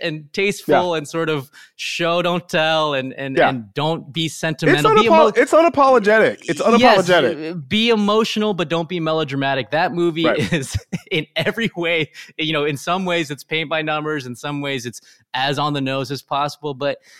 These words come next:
Speaker 1: you know what? I watched it again. Maybe <laughs> it was because I was on a plane, <laughs> but my girlfriend and I watched it on a plane, and it, like,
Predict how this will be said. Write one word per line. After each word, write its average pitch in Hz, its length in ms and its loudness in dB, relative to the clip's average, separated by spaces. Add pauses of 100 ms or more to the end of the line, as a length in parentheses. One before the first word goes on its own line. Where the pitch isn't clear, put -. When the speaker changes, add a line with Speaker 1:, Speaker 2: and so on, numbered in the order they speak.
(140)
Speaker 1:
you 151 140 -4
know 175 280 0
what? 190 340 -4
I 143 80 -2
watched 156 460 -2
it 165 100 0
again. 175 500 -2
Maybe 185 480 0
<laughs> - 40 -20
it 233 40 -2
was 208 140 0
because 196 340 -4
I 185 100 0
was 185 140 -2
on 185 140 -2
a 180 60 -2
plane, 135 420 -2 (140)
<laughs> - 120 -20
but 180 220 0
my 185 160 -2 (140)
girlfriend 208 340 -2
and 202 100 2
I 208 40 2
watched 208 340 0
it 233 40 -4
on 220 100 -4
a 220 100 -2
plane, 226 320 -2
and 185 140 -2
it, 185 120 -2
like, 180 220 -2